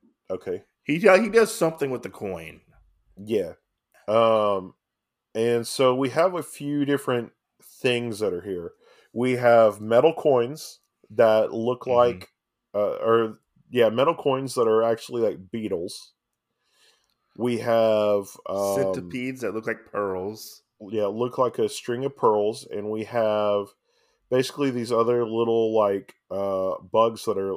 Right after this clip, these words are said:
Speaker 1: look like gems.
Speaker 2: Yeah.
Speaker 1: Uh, and then a few other ones that look like a crown and, like, a pendant and some other stuff like that. Um, these are all treasure bugs.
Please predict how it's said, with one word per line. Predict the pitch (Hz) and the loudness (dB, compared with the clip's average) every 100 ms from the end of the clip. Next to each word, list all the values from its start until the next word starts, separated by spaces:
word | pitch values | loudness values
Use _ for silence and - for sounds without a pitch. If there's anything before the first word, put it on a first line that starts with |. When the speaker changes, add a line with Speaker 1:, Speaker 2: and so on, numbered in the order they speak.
| - - | -8 -10
Speaker 1:
look | 110 123 | -6 -2
like | 113 92 87 | -2 -2 -10
gems. | - 104 82 67 - - _ _ _ _ _ _ _ | -10 -8 -8 -14 -20 -20 _ _ _ _ _ _ _
Speaker 2:
Yeah. | - 95 78 - _ _ _ _ 101 | -14 -12 -12 -16 _ _ _ _ -4
Speaker 1:
Uh, | 104 101 98 | -2 0 -2
and | 113 120 | -2 -2
then | 117 | -4
a | |
few | - 131 135 | -4 -2 2
other | 117 117 | 2 2
ones | 117 110 | 0 -2
that | 113 | -4
look | 101 113 - | -4 -6 -4
like | 104 92 - | -4 -4 -8
a | - | -12
crown | - - 127 113 107 107 107 110 - | -8 0 2 4 2 0 -2 -8 -12
and, | 92 95 95 95 92 92 - | -10 -8 -6 -6 -8 -12 -14
like, | - 95 - | -10 -10 -10
a | |
pendant | - 151 127 120 117 82 | -8 -6 -4 -4 -4 -8
and | 101 | -14
some | 104 | -10
other | 95 101 | -8 -8
stuff | - 92 90 | -6 -8 -6
like | 87 87 | -8 -8
that. | 92 87 - _ _ _ _ _ _ _ 101 | -8 -8 -12 _ _ _ _ _ _ _ 0
Um, | 107 107 104 95 90 85 _ _ _ _ _ _ | 2 4 2 0 -4 -16 _ _ _ _ _ _
these | 92 120 135 120 | -6 -2 -2 -2
are | 87 | 2
all | 131 139 135 127 - | 4 4 2 -2 -10
treasure | - 175 160 - 104 | -4 -2 0 -2 -4
bugs. | 92 82 - 82 - - | -4 -8 -10 -20 -20 -20